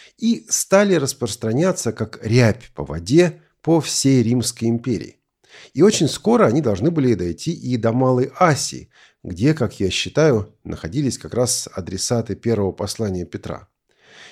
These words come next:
И вот как раз в этой связи особую актуальность приобретают слова апостола, сказанные в двенадцатом стихе четвертой главы первого послания Петра. «Возлюбленные, огненного искушения для испытания вам посылаемого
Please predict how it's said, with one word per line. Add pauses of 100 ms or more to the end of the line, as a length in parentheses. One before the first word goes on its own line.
(120)
И
вот
как
раз
в
этой
связи (360)
особую
актуальность
приобретают
слова
апостола,
сказанные
в
двенадцатом
стихе (260)
четвертой
главы
первого
послания
Петра. (680)
«Возлюбленные, (340)
огненного
искушения (240)
для
испытания
вам
посылаемого